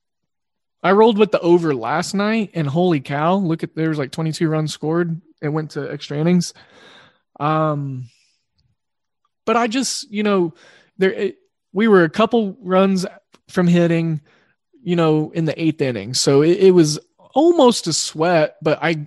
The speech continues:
I knew and I felt confident that I didn't have to worry about it, you know, and then lo and behold, some runs were scored in the top of the eighth. And it, it was a bet that I placed and, and I forgot about it. And, you know,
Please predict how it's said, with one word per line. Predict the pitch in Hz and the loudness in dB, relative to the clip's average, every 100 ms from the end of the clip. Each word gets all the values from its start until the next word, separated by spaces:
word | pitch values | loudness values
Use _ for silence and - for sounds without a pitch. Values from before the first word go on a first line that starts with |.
| - | -6
I | 180 | -4
knew | 170 190 226 247 233 233 214 _ _ - | -4 -4 -2 -2 -2 -2 -4 _ _ -8
and | 170 | -4
I | 156 | -2
felt | - 185 170 | 2 2 2
confident | - 170 156 139 139 131 - 147 | 0 0 0 -2 -4 -6 -8 -2
that | 143 135 | 0 0
I | 147 | -2
didn't | 131 160 151 | 0 -2 0
have | 147 143 | -6 -6
to | 131 | -4
worry | 135 139 131 | -2 -2 -2
about | 120 123 127 | -4 -4 -6
it, | 117 _ _ - - _ | -10 _ _ -20 -20 _
you | 151 | -4
know, | 151 143 | 0 0
and | 151 | 0
then | 151 | 0
lo | 156 160 | 0 0
and | 147 | 2
behold, | 147 156 143 | 2 2 2
some | 143 | -2
runs | 135 151 | -2 -2
were | 139 | -4
scored | 135 151 147 | -4 -2 -2
in | |
the | 139 | -2
top | 143 127 | -6 -6
of | 117 | -8
the | 107 | -6
eighth. | 143 151 - _ _ _ _ _ _ | 2 2 0 _ _ _ _ _ _
And | 135 135 135 135 131 | -6 -4 -4 -4 -4
it, | 127 - - - - - | -6 -6 -12 -14 -20 0
it | 185 | 4
was | 196 | 4
a | 180 | 2
bet | 165 165 196 254 | -2 0 2 2
that | 262 233 | 2 2
I | |
placed | 196 196 196 190 - _ _ | 2 2 2 0 -8 _ _
and, | 165 165 | -10 -6
and | 156 165 156 | -6 -6 -4
I | 147 | -4
forgot | 156 135 127 147 | -4 0 2 2
about | 151 151 151 | 2 4 4
it. | 160 160 _ _ _ _ _ - | 2 0 _ _ _ _ _ -8
And, | 160 156 151 147 143 _ - - | -4 -4 -4 -8 -12 _ -20 -6
you | 185 | 0
know, | 185 180 | 2 2